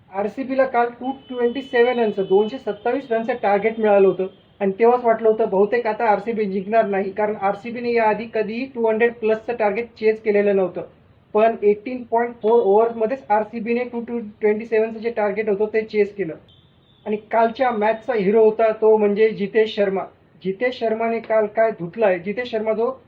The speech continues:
आरसीबीचा स्टँडिंग कॅप्टन आहे, त्याने थर्टी थ्री बॉल्समध्ये एटी फाईव्ह रन्स केले आणि सिंगल हँडेडली आरसीबीला मॅच जिंकून दिली. जितेश शर्माने आपल्या आयपीएल करिअरची पहिली फिफ्टी सुद्धा मारली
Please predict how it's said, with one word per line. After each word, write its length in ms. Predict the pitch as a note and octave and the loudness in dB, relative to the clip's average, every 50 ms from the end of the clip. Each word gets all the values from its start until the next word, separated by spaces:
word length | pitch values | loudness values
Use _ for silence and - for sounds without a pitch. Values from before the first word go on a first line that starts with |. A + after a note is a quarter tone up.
| - | -4
आरसीबीचा 440 | G3 G#3 G3 - A3+ G3+ G#3+ A3+ A3+ | -2 -2 -2 -2 -6 -8 -6 -6 -8
स्टँडिंग 480 | A3+ - - G3 G3+ G#3+ A3+ A#3+ A#3+ - | -8 -6 -4 -4 -2 -2 -2 -4 -2 0
कॅप्टन 380 | A3+ G#3+ - - G#4+ G#3+ G3+ | 0 0 0 0 -2 0 0
आहे, 220 | F#3+ F#3+ F#3+ G3 G3 | 0 0 -2 -4 -6
त्याने 560 | - _ _ _ _ - G#3+ A3 A3+ A#3 A#3 | -8 _ _ _ _ -2 0 0 2 0 0
थर्टी 320 | A#3 - G3+ G#3+ G#3 B3+ | 0 -2 -4 -4 -4 -6
थ्री 220 | B3 - - D4 D4 | -10 -10 -6 -6 -2
बॉल्समध्ये 540 | G#3 G#3+ G#3 A3 G#3+ A3 A3 A3 G3+ A3 G#3 G#3+ | 0 2 2 2 2 0 -2 -4 -2 -2 0 0
एटी 300 | G#3+ G#3 G#3 - C#4 C4+ | 0 -2 -2 -4 -8 -8
फाईव्ह 420 | C#4 - - B3 C4 B3 - A3 | -6 -4 -2 -2 -2 0 0 -2
रन्स 160 | A#3+ B3 - | -2 -2 -4
केले 240 | - A#3 G#3+ G#3 G#3 | -2 2 2 4 4
आणि 200 | G#3 G3 G#3+ G#3+ | 2 0 -2 -6
सिंगल 400 | - _ G#3+ G#3+ A#3 B3 C#4 B3 | -6 _ -8 -4 0 0 2 2
हँडेडली 400 | A3 G#3+ A3+ A#3 A#3 A#3 A#3 A#3+ | 0 0 -2 -2 -2 -2 -2 -2
आरसीबीला 460 | G#3+ G#3 G#3 - A#3 A3+ G#3+ A3+ A3 | -2 -2 -2 -4 -6 -6 -4 -2 0
मॅच 200 | G#3 G3+ G3+ G3 | 0 0 0 0
जिंकून 340 | E3+ G3 F#3+ E3+ G3+ G3+ F#3+ | -2 -4 -6 -2 0 0 0
दिली. 180 | F3+ E3+ D#3 C#3 - - _ _ - _ _ _ _ _ - G3+ | 0 0 -4 -8 -12 -16 _ _ -20 _ _ _ _ _ -10 -10
जितेश 280 | G3 F#3+ C4+ C#4 C4+ | -4 -2 -2 -2 0
शर्माने 320 | C4 B3 A#3 B3 B3+ B3+ B3+ | -2 -2 -2 0 0 0 -2
आपल्या 220 | A#3 B3 C4+ A#3+ | -2 -2 0 0
आयपीएल 320 | A#3 A3+ A#3 A#3+ C4+ C4 | 0 0 0 0 -2 -2
करिअरची 440 | - - B3+ B3 B3+ B3+ B3+ - C#4 | 0 0 0 2 2 0 -2 -4 -10
पहिली 240 | - - A#3 A#3+ C#4+ | -4 -2 0 0 0
फिफ्टी 380 | C4 - A#3 A#3 - - D4 C4+ | -2 -4 -4 -6 -4 -4 -4 -4
सुद्धा 260 | - C4 G#3 B3+ A#3+ | -4 -2 -2 0 2
मारली 300 | A3+ G#3 G3 F#3 F#3 | 4 2 2 2 -2